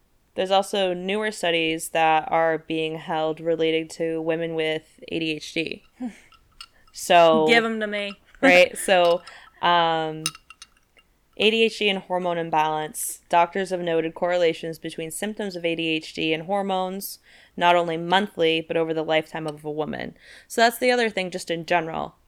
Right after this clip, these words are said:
Speaker 1: Women's hormone cycles, like this,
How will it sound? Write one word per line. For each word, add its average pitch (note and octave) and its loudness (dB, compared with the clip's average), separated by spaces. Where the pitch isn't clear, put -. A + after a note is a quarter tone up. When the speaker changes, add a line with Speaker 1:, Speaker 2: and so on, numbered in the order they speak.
Speaker 1:
Women's A#3 -2
hormone G#3 -2
cycles, - -4
like E3+ -6
this, - -8